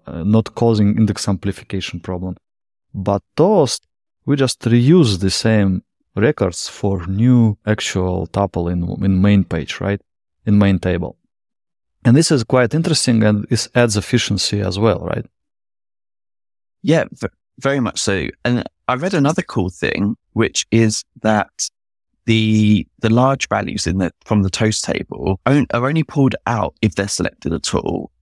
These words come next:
Speaker 2: And they're only pulled out at the time the result set is sent to the client. Now that's super interesting for things like in-memory processes. So if we're,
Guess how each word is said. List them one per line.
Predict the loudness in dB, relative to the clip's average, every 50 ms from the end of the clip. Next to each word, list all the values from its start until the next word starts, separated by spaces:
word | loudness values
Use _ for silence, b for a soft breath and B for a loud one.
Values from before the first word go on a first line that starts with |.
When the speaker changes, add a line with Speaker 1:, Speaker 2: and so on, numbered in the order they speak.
| _
Speaker 2:
And | -2 -2
they're | 0 0
only | 0 -2 -4 -4
pulled | -4 -2 0 0
out | 2 0 0 -2 _ -4
at | -6 -4 -6
the | -8
time | -8 -8 -8 -2 0 2 4 4
the | 2 2
result | 0 -2 -2 -2 -2 -2 -2 -4 -6
set | -6 -6 -6 -6 -6
is | -6
sent | -6 -4 -4 -4 -4 -6
to | -12 -10 -10
the | -10 -10
client. | -8 -6 -4 -2 -2 -2 -2 -4 -6 _ _ _ _ _ _ _ _ _ _ _ _ _ _
Now | -2 -2 0
that's | -2 -4 -4 -4 -4
super | -4 -2 0 0 0 0 -2 -4 0
interesting | 0 0 0 0 -2 -4 -2 -2 -2 0 -2 -2 -2
for | -4 -4
things | -4 -2 -2 0 2 2 2 0 -2 -2 -4
like | -4 -2 -2 -2 -4 -6 -12 _ _ _ _ _ _ _ _ 2
in-memory | 4 4 4 4 4 2 2 0 -2 -2 -4
processes. | -4 -6 -6 -6 -6 -6 -6 -8 -8 -6 -6
So | -4 -2
if | -2 -2 -2 0
we're, | 0 0 0 -2